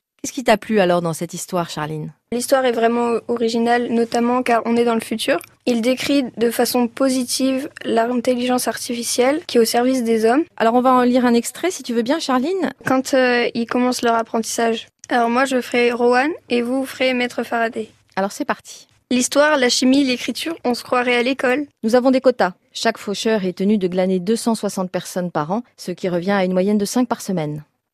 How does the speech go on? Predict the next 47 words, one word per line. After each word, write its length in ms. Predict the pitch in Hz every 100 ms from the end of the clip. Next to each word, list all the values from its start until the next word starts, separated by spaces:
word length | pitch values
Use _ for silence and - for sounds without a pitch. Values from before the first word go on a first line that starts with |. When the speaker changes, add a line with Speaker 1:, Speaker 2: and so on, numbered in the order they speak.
| -
Speaker 2:
Vous 80 | 240
pouvez 220 | 254 254
vous 160 | 233 240
reposer 360 | 233 240 233
le 60 | 233
week-end ? 360 | 240 277 320 311 _
Speaker 1:
Les 140 | 202 208
jours 200 | 247 214
où 100 | 196
je 100 | 185
ne 140 | 185
glane 260 | 175 180 180
pas, 240 | 226 240
j'assiste 420 | 202 190 - -
aux 80 | 208
funérailles 520 | - 214 202 185 160 156 - -
et 140 | 160
je 100 | 160
fais 160 | 156 185
des 120 | 165
recherches 460 | 151 151 214 - -
pour 140 | 180
mes 160 | 180 175
futurs 280 | 190 208
glanages. 500 | 196 185 170 170 170 _ -
Speaker 2:
Est-ce 120 | 226
que 80 | 277
certains 320 | 277 254 247
faucheurs 400 | 226 240 254 262
ont 100 | 233 220
un 100 | 220
rituel 480 | 233 - 254 254
de 100 | 233
glanage ? 500 | 226 226 233 285 - _
Speaker 1:
Certains, 340 | - 202 - 262
oui. 220 | 247 269 _ _ _
Chacun 360 | - 175 202 208
doit 100 | 180
trouver 240 | - 185
sa 160 | 190 165
propre 320 | - 170 196
voie, 220 | 202 185 - _
son 180 | - 190
propre 360 | - 180 -
code 260 | 180 214 190
de 80 | 170
conduite. 420 | 196 208 196